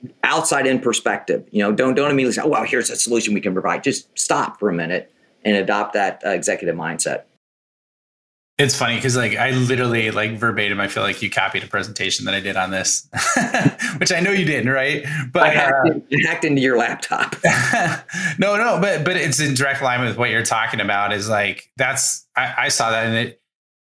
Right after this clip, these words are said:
Speaker 2: it's pretty eye-opening that only ten percent of enterprise
Speaker 1: Hmm.
Speaker 2: sales executives do that, 'cause that was one of the things that, that I was doing a C R O school presentation for, on enterprise sales,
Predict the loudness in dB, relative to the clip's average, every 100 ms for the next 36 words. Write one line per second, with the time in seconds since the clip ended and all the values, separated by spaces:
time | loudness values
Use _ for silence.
0 | _ -2 0 0 2 0 0 0 -2 0
1 | 0 0 0 -2 0 0 0 0 -2 -4
2 | _ -2 0 0 0 0 0 -2 -2 0
3 | 0 0 0 0 -2 -2 -2 -2 0 0
4 | 0 0 0 -2 -6 _ _ _ 0 2
5 | 0 0 0 -2 0 0 0 0 0 -2
6 | -6 _ _ -2 -2 -4 _ _ _ _
7 | -2 0 0 0 0 0 0 -2 -2 0
8 | 0 0 0 0 0 0 -2 -4 -2 -2
9 | 0 -2 -2 -6 -2 -2 0 0 -2 -2
10 | -4 -4 -2 0 0 0 -2 -6